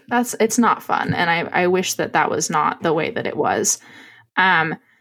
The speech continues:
well, we only have a few minutes left here, but I wanted to also chat a little bit about assault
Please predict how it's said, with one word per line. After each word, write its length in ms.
well, 140
we 180
only 200
have 180
a 40
few 180
minutes 280
left 240
here, 380
but 320
I 80
wanted 360
to 120
also 320
chat 360
a 80
little 240
bit 300
about 640
assault 580